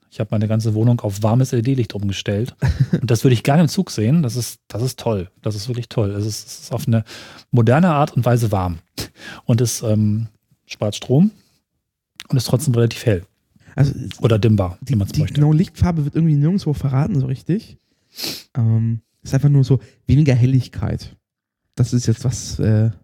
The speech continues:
Speaker 2: gesagt wird.
Speaker 1: Ich wag's ja kaum zu sagen. Das ist noch ein Zug mehr, den wir Probe fahren müssten eigentlich.
Speaker 2: Ja, das ist in der Tat, also
Speaker 1: Ja.
Speaker 2: vor allem, vor allem wir als, äh, lärmende Podcaster in einem Spannungswaggon.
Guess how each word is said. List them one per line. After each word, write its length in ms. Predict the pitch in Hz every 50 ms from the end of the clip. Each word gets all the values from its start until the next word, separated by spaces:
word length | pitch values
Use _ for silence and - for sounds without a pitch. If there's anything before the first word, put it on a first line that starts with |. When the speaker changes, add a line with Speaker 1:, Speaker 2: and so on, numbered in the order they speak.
| _ _ _ _ _ _ _ _ _ -
Speaker 2:
gesagt 400 | - 107 110 82 - - _ -
wird. 220 | - - - - - _ _ _ _ _ _ _
Speaker 1:
Ich 60 | _ -
wag's 180 | 120 107 -
ja 80 | - 113
kaum 240 | - - 113 110 101
zu 120 | - 113
sagen. 260 | 101 110 104 104 95 90
Das 120 | 87 98
ist 120 | 110 -
noch 140 | - 113 110
ein 80 | 110 107
Zug 240 | - - 123 107 -
mehr, 160 | 117 113 113
den 100 | 110 107
wir 60 | 107
Probe 280 | 98 - - 104 107 101
fahren 260 | - - 107 98 98
müssten 400 | 101 104 - - - - 104 98
eigentlich. 440 | 95 95 95 95 - - 104 101 -
Speaker 2:
Ja, 320 | 143 139 143 123 - 123 - - - - - _ _ -
das 120 | 131 131
ist 180 | 131 123 123 139
in 40 |
der 120 | 135 123 120
Tat, 300 | - 123 120 120 120 -
also 200 | - 113 113 113 107 - _ _ _ _ _ _ _ _ _ _ _ _ -
Speaker 1:
Ja. 80 | 110
Speaker 2:
vor 40 | 117
allem, 240 | 127 127 127 135 135
vor 160 | - - 135
allem 200 | 131 131 131 127
wir 300 | 127 131 131 135 135 123
als, 280 | 123 127 123 - - -
äh, 260 | - - 120 117 117
lärmende 420 | 117 117 113 113 117 120 123 123 120
Podcaster 680 | - 127 123 - - - 113 117 113 - - 117 117
in 120 | 110 110
einem 260 | 107 107 - - 110
Spannungswaggon. 800 | 113 - - - 117 113 110 107 - - 110 - 110 107 107